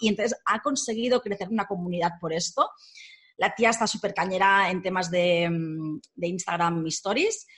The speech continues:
Yo la contacté y le dije, "Oye, tía, te quiero dar la oportunidad de que hagamos un, un Instagram Live juntas porque quiero que mi comunidad ya te conozca."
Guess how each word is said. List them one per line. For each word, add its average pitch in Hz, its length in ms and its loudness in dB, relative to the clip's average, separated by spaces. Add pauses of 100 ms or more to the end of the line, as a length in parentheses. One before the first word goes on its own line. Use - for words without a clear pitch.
(380)
Yo 226 200 4
la 240 100 4
contacté 240 560 4
y 269 60 4
le 233 80 4
dije, 196 200 0
"Oye, 214 180 4
tía, 185 160 4
te 180 100 -2
quiero 214 160 2
dar 226 100 4
la 226 60 4
oportunidad 202 720 2
de 202 180 0
que 196 80 -2
hagamos 185 320 0
un, 180 520 -2
un 180 120 -6
Instagram 180 480 -2
Live 175 300 0
juntas 220 400 -2
porque 160 180 -10
quiero 180 160 -2
que 190 80 -2
mi 180 100 -2
comunidad 175 380 -2
ya 165 140 -2
te 190 100 -8
conozca." 175 520 -6